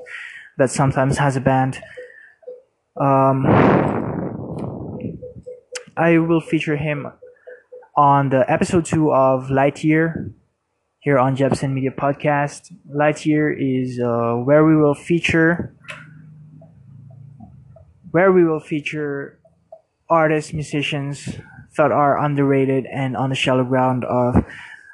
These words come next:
the music industry. And yeah, check out his,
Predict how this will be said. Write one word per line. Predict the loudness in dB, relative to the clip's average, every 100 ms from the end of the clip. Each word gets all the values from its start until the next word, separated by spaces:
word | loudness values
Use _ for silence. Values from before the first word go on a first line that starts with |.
| _
the | -2
music | 2 2 2 0
industry. | 0 -2 -2 0 2 2
And | 0 0 0 0 -2 -6 -8 -4 -2 -2 -2 -4 -8 -12 -2
yeah, | 0 2 0 -4 -20 _ -20 -20 -20 -6
check | 0 0 2
out | 2 2
his, | 2 2 2 0 -4